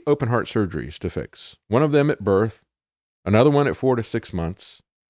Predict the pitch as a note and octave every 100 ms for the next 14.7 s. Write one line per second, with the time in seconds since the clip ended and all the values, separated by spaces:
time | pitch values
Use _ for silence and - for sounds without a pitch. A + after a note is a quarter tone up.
0 | _ _ _ G2 F#2+ G#2+ B2+ B2 A#2 A2+
1 | - _ - F#2+ - - - C3+ C3+ C3+
2 | G#2 G#2 G2+ G2+ - G2+ F2 D#2 G1+ -
3 | - - _ _ _ _ _ _ _ _
4 | _ _ _ - G2 G2 F#2+ - _ _
5 | _ G#2+ A#2+ - C#3 A#2+ A2 A2 G2 -
6 | G#2+ G#2 G2+ F#2 A#2+ A#2 A2 G2 B2 A#2+
7 | G#2+ - A2+ - A#2 A2+ A2 G2 - A2+
8 | G2+ F2+ G2+ F#2+ F2+ F2+ G2 _ _ _
9 | _ _ _ G#2+ - A#2+ A#2 A2 A2 -
10 | B2 A#2+ G#2 G2 F2+ E2+ A2+ - - _
11 | _ F#2+ F2+ G2+ F#2 F2+ C3+ G#2+ - A#2
12 | - - F2+ F#2 D#2 E2+ B2 _ _ _
13 | _ _ - F2+ - A2+ - - G#2 F#2
14 | F#2 - - F#2+ E2 A#1+ -